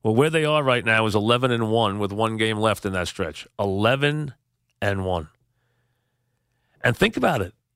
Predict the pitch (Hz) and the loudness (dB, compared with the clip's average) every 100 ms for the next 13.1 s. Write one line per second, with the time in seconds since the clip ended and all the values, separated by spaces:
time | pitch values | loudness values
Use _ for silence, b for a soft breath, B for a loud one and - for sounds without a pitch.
0 | _ _ - 202 277 294 208 175 202 214 | _ _ 0 2 2 0 0 2 2 2
1 | 185 226 254 135 87 - 160 240 254 214 | 0 0 -2 -4 -4 -2 -2 0 -2 -2
2 | 170 190 196 165 196 233 165 147 131 113 | 0 0 0 -2 -2 -2 -2 -2 0 -2
3 | 127 185 185 180 175 165 160 214 233 170 | 2 2 4 2 0 0 0 0 0 -2
4 | 240 240 175 - 247 277 226 175 202 262 | -2 -4 -2 0 0 0 -4 -2 -2 0
5 | 208 120 110 98 82 107 104 92 135 226 | 0 0 2 0 0 -4 -4 -2 0 0
6 | 170 196 185 180 185 185 190 190 _ B | 0 -2 0 0 2 0 0 -6 _ B
7 | B B - 170 165 - 139 104 147 202 | B B 0 2 2 2 0 2 2 2
8 | - 196 208 185 190 170 180 180 160 - | 0 0 0 -2 -2 0 -2 -2 -6 -10
9 | B B - 156 - 135 113 98 185 - | B B 0 0 0 -2 0 0 0 0
10 | 220 190 175 185 190 180 170 170 170 175 | -2 0 0 0 0 -2 -2 0 0 0
11 | 160 175 170 127 110 113 98 151 208 - | -2 -2 0 0 -2 -6 0 2 2 0
12 | 202 180 185 185 170 165 165 160 170 - | -2 0 0 0 -2 0 0 0 -2 -2
13 | - | -8